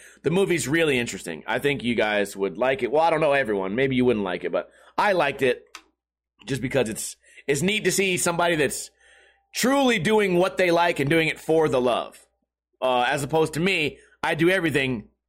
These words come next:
for money. <laughs> I'm not doing anything for fucking free, and I'm not doing anything for fun. I'm not doing anything at all unless money's being thrown at me in some way. So that was good.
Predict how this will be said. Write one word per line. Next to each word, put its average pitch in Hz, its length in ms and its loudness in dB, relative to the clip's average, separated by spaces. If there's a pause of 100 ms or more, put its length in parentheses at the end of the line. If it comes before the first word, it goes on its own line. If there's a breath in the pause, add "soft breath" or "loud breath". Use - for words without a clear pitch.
(120)
for 151 140 0
money. 113 340 -2 (760)
<laughs> - 680 -10
I'm 180 180 0
not 190 160 0
doing 180 220 2
anything 156 280 0
for 117 120 -4
fucking 113 320 -2
free, 110 320 -2 (200 soft breath)
and 143 120 -2
I'm 180 60 -2
not 175 100 0
doing 175 180 2
anything 170 240 2
for 139 120 -2
fun. 131 300 -2 (340)
I'm 190 120 -2
not 220 140 0
doing 214 200 2
anything 202 360 0
at 175 140 0
all - 480 -2 (280)
unless 151 300 0
money's 160 320 -2
being 139 200 -4
thrown 135 200 2
at 117 60 -4
me 117 80 -2
in 107 100 -4
some 104 220 -4
way. 73 180 -6 (800 loud breath)
So - 160 0
that 180 160 2
was 143 160 0
good. 98 380 0